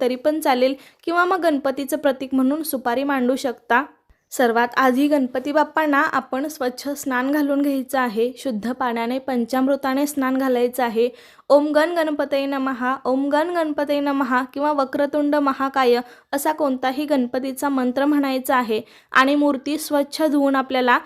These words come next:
पाटावरती विड्याच्या शेजारी स्थापन करायची आहे. आणि सर्वात आधी आपल्याला गणपती बाप्पांची पूजा करून घ्यायची आहे. कोणतीही पूजा आपण गणपती पूजनाने करतो, त्यामुळे गणपतीला चंदन, हळदी कुंकू,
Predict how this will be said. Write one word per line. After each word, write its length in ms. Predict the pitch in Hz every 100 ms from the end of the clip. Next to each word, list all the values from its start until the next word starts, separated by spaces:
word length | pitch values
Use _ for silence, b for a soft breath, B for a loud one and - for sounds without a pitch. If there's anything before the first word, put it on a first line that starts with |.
| B B B -
पाटावरती 800 | 254 254 269 285 269 262 269 381
विड्याच्या 420 | 262 269 254 254 294
शेजारी 480 | 302 240 247 254
स्थापन 520 | 285 - 262 - 240 294
करायची 460 | 294 269 277 302
आहे. 520 | 277 254 233 247 - b b
आणि 240 | 262 294 349
सर्वात 360 | 359 294 277 285 -
आधी 220 | 254 285
आपल्याला 380 | 302 285 247 262
गणपती 460 | 262 254 247 311
बाप्पांची 520 | 269 262 254 262 294 330
पूजा 340 | 330 277 277
करून 300 | 285 277 285
घ्यायची 340 | 285 269 247
आहे. 280 | 269 247 226
कोणतीही 640 | 233 277 262 247 285 302 359
पूजा 380 | 359 302 294
आपण 300 | 277 285 277
गणपती 480 | 285 269 247 269 277
पूजनाने 560 | 302 294 262 269 269 269
करतो, 540 | 277 247 220 233 240 B B -
त्यामुळे 280 | 277 285
गणपतीला 640 | 285 285 269 277 285 254 254
चंदन, 520 | 254 269 262 247 247 247
हळदी 240 | 262 254 262
कुंकू, 420 | 269 254 247